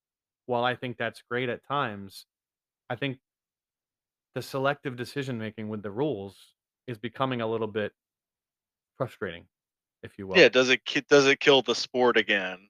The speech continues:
Speaker 2: Like,
Speaker 1: We,
Speaker 2: okay.
Speaker 1: w-, we talked a lot about this last year where you talk about, you know, and I am not a Max Verstappen fan, but I felt horrible for Max Verstappen last year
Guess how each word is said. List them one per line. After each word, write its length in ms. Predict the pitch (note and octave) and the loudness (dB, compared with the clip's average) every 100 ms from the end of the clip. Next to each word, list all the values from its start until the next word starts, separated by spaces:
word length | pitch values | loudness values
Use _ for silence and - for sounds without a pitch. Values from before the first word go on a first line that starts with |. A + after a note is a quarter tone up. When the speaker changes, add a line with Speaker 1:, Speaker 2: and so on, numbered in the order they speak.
| - | -2
Speaker 2:
Like, 440 | G#2 G#2 G2+ G2 - _ - - _ _ _ - | 4 6 4 2 -6 _ -20 -20 _ _ _ -2
Speaker 1:
We, 100 | G3 | 0
Speaker 2:
okay. 500 | A2+ G#2 G#2 G#2 G#2 G#2 | 4 6 6 2 -2 -8
Speaker 1:
w-, 120 | C3 | -8
we 140 | D#3 F3+ | -4 0
talked 260 | F#3+ F3+ | 0 0
a 20 | F3+ | 0
lot 120 | E3+ | 0
about 120 | E3 | 0
this 140 | D#3 | -4
last 280 | D3+ C#3+ - | -6 -8 -6
year 180 | F#3+ C#3 | -4 -2
where 120 | A2 | -2
you 80 | A#2+ | -4
talk 220 | D3 C3+ | -2 -2
about, 320 | C3 B2+ A#2+ - _ _ _ - | 0 0 0 -4 _ _ _ -6
you 80 | C3 | -2
know, 140 | A2 | -2
and 160 | A2+ - _ - | -4 -10 _ -6
I 80 | A#2+ | -2
am 80 | B2 | 0
not 160 | B2 | 0
a 40 | A#2 | 0
Max 260 | G#2+ - | -4 -8
Verstappen 440 | - - G#2+ G2 - | -12 -8 -8 -8 -8
fan, 280 | B2 G2+ F#2 _ _ - | -8 -8 -14 _ _ -2
but 120 | A2 | 2
I 160 | C3 E3 | 4 4
felt 300 | - A#2 - _ _ _ - | 0 -2 -2 _ _ _ 2
horrible 320 | G3 C#3 A2 | 2 2 0
for 100 | A2+ | -2
Max 200 | A2+ - | -6 -6
Verstappen 380 | - C#3+ D3+ A2+ | -8 -4 -2 -2
last 240 | A2 G#2 | -6 -6
year 160 | A2+ | -6